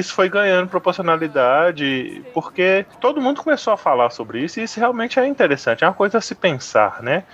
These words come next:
Você imagina seres como o Omni-Man do Invencível, ou o Superman mesmo, da D C e tal, a, a for-, a força absurda que essas criaturas têm. O Superman segurou um buraco negro com a mão.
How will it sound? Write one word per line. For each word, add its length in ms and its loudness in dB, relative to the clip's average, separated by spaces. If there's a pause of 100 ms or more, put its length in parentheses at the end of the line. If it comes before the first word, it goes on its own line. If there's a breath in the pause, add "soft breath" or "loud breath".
(220 loud breath)
Você 160 2
imagina 460 2 (300)
seres 580 0
como 280 -2
o 40 0
Omni-Man 640 0
do 340 -6
Invencível, 680 -2
ou 460 0 (440 loud breath)
o 60 -8
Superman 600 -4
mesmo, 440 -2
da 140 0
D 160 -6
C 280 -2
e 40 -6
tal, 300 2 (800 loud breath)
a, 520 -10
a 60 -8
for-, 420 -2
a 100 2
força 380 -2
absurda 760 0
que 120 -4
essas 240 -6
criaturas 340 0
têm. 100 -6
O 80 -6
Superman 340 -2
segurou 300 -2
um 40 -6
buraco 280 0
negro 280 -2
com 120 -2
a 80 0
mão. 480 -2